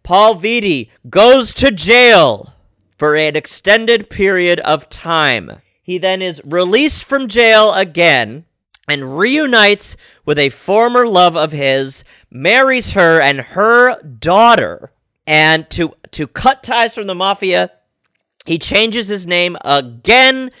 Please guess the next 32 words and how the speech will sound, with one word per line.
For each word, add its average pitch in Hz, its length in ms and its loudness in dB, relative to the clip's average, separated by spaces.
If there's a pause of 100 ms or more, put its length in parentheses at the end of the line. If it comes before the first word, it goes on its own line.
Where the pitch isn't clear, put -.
(160)
to - 160 -12
Jack 165 560 -2
Burns, 151 680 -2 (220)
and 123 160 -6
we 135 100 -8
find 180 360 -2
ourselves 160 500 -2
in 117 80 -8
a 110 80 -8
little 151 260 -4
film 156 460 -4 (220)
called 117 320 -4
Meet 170 340 -6
the 151 160 -2
Parents 127 800 -4
in 107 220 -6
the 113 100 -14
year 165 420 -4 (220)
two, - 180 -8
the 104 160 -4
year 151 300 -4
two 156 360 -6
thousand. 120 840 -6 (720)
Jack 165 260 0
Burns, 190 340 2
an 156 220 -8
ex-C 208 480 -2
I 190 120 4
A 185 420 4
and 151 260 -4
Vietnam 226 960 0
veteran 202 880 4